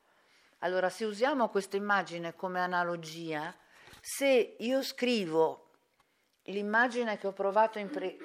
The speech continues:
le emozioni più forti, che ho provato in preghiera, appena, quindi prima nel colloquio, ancora dentro la preghiera con Gesù, quindi Gesù è il primo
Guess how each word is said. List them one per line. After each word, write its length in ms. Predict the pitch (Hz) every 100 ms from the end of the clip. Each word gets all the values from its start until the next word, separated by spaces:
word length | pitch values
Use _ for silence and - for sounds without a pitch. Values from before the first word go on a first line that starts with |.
| 339
le 520 | 175 170 156 156 104 202
emozioni 680 | 196 202 - - 254 262
più 180 | 240 202
forti, 680 | 190 208 190 156 - - 143
che 120 | 175
ho 60 |
provato 440 | 170 180 196 240 233
in 100 | 208
preghiera, 680 | 208 185 180 170 160 147 151 _ - - -
appena, 880 | 220 202 - - 311 233 180 175 160 - _ _ _ _ _ _ _
quindi 340 | 185 175 160
prima 380 | - 226 254 311
nel 220 | 262 160
colloquio, 800 | - 180 170 160 147 - 151 147 _
ancora 460 | 151 160 - 180 170
dentro 420 | 170 175 175 175
la 140 | 165
preghiera 480 | 160 160 156 180 185
con 200 | 160 156
Gesù, 400 | 151 151 143 139 _ _ _ _ _ _ _
quindi 360 | 185 185 170 -
Gesù 600 | 170 175 170 240 226 -
è 100 | 180
il 160 | 180
primo 760 | 170 202 220 202 175 156 151